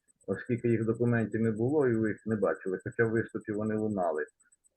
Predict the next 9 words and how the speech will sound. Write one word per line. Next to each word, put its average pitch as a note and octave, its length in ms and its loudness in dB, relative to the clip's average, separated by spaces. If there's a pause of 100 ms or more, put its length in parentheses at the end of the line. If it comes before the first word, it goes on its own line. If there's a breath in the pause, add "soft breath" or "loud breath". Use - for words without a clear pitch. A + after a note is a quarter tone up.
(120)
По-перше, B2+ 600 4 (100)
це C3+ 120 4
все-таки, A#2+ 540 0 (1600)
е, A#2 640 8
ну, B2+ 260 2
натякнути C3 680 2
про A#2+ 200 2
внесення B2 480 2
поправок, A#2 640 4